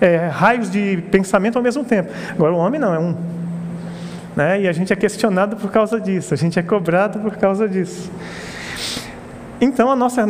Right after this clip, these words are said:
questão de prioridade, ela tem que ser bem regrada. E a gente consegue?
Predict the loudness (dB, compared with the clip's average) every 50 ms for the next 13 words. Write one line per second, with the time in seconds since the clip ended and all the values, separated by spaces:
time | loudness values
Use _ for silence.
0 | 0 0 0 0 0 2 2 2 2 2 2 2 2 2 4 2 2 4 2 4
1 | 2 2 2 2 0 -2 -2 -2 0 0 0 0 2 2 2 2 4 2 2 2
2 | 2 0 0 2 2 2 0 2 0 0 0 0 -4 -10 -12 -10 -4 0 2 2
3 | 2 2 0 -2 -2 -2 -2 -2 -2 0 0 2 2 2 0 -2 -2 -4 -4